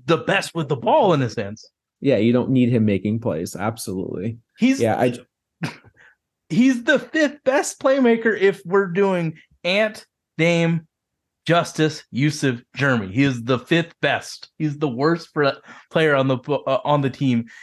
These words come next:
Speaker 1: at making decisions.
Speaker 2: Also, can, can we,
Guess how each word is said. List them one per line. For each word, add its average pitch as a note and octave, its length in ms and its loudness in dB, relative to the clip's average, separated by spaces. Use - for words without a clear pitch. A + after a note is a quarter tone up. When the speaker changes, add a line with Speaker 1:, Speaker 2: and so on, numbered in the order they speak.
Speaker 1:
at C3+ 140 2
making D3+ 360 2
decisions. A2+ 680 -4
Speaker 2:
Also, F3+ 320 0
can, F3 300 0
can F3 240 2
we, A#3 420 0